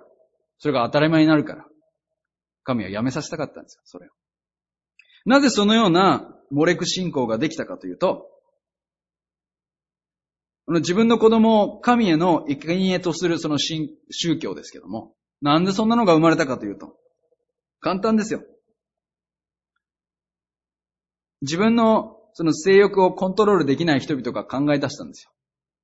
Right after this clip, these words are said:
で、性欲を満たしたいだけで子供を育てる気の全くない人々が、その子供を、生まれてくる子供をどうしようというふうにして考えた宗教ですよ。あたかも、その自分の子供を、その神に捧げるという、そのなんかものすごい、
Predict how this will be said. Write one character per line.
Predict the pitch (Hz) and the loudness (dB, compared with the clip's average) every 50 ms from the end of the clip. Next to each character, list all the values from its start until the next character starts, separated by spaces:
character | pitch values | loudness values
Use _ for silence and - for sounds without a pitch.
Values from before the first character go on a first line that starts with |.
| _ _ _ _ _ _ _ - | _ _ _ _ _ _ _ 2
で、 | 202 208 202 170 - - | 4 4 4 4 2 -2
性 | - 190 202 208 | 0 2 4 6
欲 | 214 208 208 208 | 6 4 4 2
を | 214 208 | 0 2
満 | 196 190 190 | 0 0 2
た | 220 220 220 | 2 2 2
し | 220 | 2
た | - 240 240 | 0 0 2
い | 226 | 4
だ | 202 190 185 | 4 2 2
け | 190 185 | 2 2
で | 185 226 233 185 - | 2 2 2 2 0
子 | - - - 185 | -2 -4 -4 -4
供 | 180 196 208 208 202 | -2 0 0 0 0
を | |
育 | 185 196 202 196 214 202 208 214 190 | 0 0 0 0 0 2 2 0 0
て | - - 208 | 0 2 4
る | 196 196 185 | 4 4 2
気 | 185 170 | 2 0
の | 165 156 | 2 2
全 | 151 160 165 165 220 208 | 2 2 2 2 0 0
く | 202 220 | 2 2
な | 240 247 | 2 4
い | 226 185 | 2 2
人 | 180 190 | 2 0
々 | 180 165 170 165 | 0 0 0 2
が、 | 180 220 208 - - - - - _ _ _ _ _ | 2 2 2 2 0 -6 -16 -20 _ _ _ _ _
そ | - 175 | 0 0
の | 175 160 | 0 2
子 | - 185 180 | 2 0 0
供 | 190 196 202 202 202 | 2 2 4 4 4
を、 | 190 160 - - - - - | 2 0 -4 -10 -16 -16 -12
生 | - 180 196 | -6 -2 0
ま | 226 233 | 2 2
れ | 226 | 2
て | 190 220 | 2 0
く | - 233 | 0 2
る | 220 175 | 2 2
子 | 180 175 | 2 0
供 | 170 180 180 180 | 0 0 0 0
を | 175 151 | 0 2
ど | 143 208 233 | 4 4 4
う | 240 | 4
し | 233 240 208 | 4 2 2
よ | 180 156 143 | 2 2 2
う | 123 | 2
と | - 135 | 0 -2
い | 131 127 | 0 0
う | |
ふ | 123 | 0
う | 127 | -2
に | 120 117 107 | -2 -2 -4
し | - | -6
て | 123 120 | -8 -6
考 | - 135 139 151 165 160 | -4 -2 0 2 2 2
え | 143 131 | 2 2
た | - 196 170 - - - - _ | 2 0 0 0 -2 -10 -20 _
宗 | - - - 160 147 | -12 -8 -6 -4 -4
教 | - 107 85 64 | -6 -6 -12 -16
で | - - | -16 -20
す | _ _ | _ _
よ。 | _ _ _ _ _ _ _ _ _ _ _ _ _ _ _ _ _ _ _ _ _ _ _ _ _ _ _ _ _ | _ _ _ _ _ _ _ _ _ _ _ _ _ _ _ _ _ _ _ _ _ _ _ _ _ _ _ _ _
あ | - 214 220 | 0 2 4
た | 262 233 | 4 6
か | 226 202 | 6 6
も、 | 208 233 220 175 - - - | 6 6 4 4 2 -2 -4
そ | - 196 | -2 0
の | 190 | 0
自 | 180 - - 156 | 0 -2 -2 -2
分 | 175 196 202 202 | 0 0 0 0
の | 202 202 190 - | 0 -2 -2 -4
子 | - - - - 170 165 | -8 -8 -2 -2 0 0
供 | 175 185 196 196 208 214 | 0 0 2 2 2 2
を、 | - - - - - | 0 0 -4 -12 -10
そ | - 165 | -6 -2
の | 160 156 151 151 | 0 0 0 0
神 | - 185 208 226 226 | -2 -2 0 2 2
に | 202 175 | 2 0
捧 | - - 139 - 180 165 | -2 -4 -6 -4 -2 0
げ | 165 202 | 4 4
る | 190 165 - | 4 4 4
と | - | 0
い | 131 120 | -2 -2
う、 | - - - - - | -2 -6 -10 -18 -10
そ | - 147 | -4 0
の | 147 143 | 2 2
な | 147 160 156 | 4 4 2
ん | 143 | 2
か | 151 135 | 2 0
も | 123 127 143 | 2 2 2
の | 175 170 | 0 0
す | - - 185 | -2 0 2
ご | 208 233 240 247 247 | 4 4 6 6 4
い、 | 233 190 147 | 4 2 0